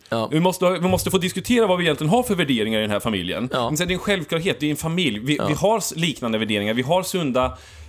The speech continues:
Speaker 2: långsiktigt hållbara värderingar. Och, och vi har aldrig satt ord på dem. Men så fort du behöver diskutera i din egen familj,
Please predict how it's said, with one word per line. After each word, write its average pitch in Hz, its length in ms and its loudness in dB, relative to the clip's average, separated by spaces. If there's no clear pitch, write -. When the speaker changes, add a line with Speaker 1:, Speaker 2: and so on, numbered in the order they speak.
Speaker 2:
långsiktigt 135 500 -2
hållbara 113 340 2
värderingar. 107 640 0
Och, 170 120 0
och 165 100 4
vi 156 60 4
har 165 100 4
aldrig 185 180 0
satt 165 240 -2
ord 208 260 0
på 101 180 -2
dem. 98 160 -4
Men 147 240 0
så - 180 -2
fort - 280 -2
du 170 60 -6
behöver 151 400 0
diskutera 185 640 0
i 120 200 0
din 120 140 0
egen 107 260 0
familj, 107 440 0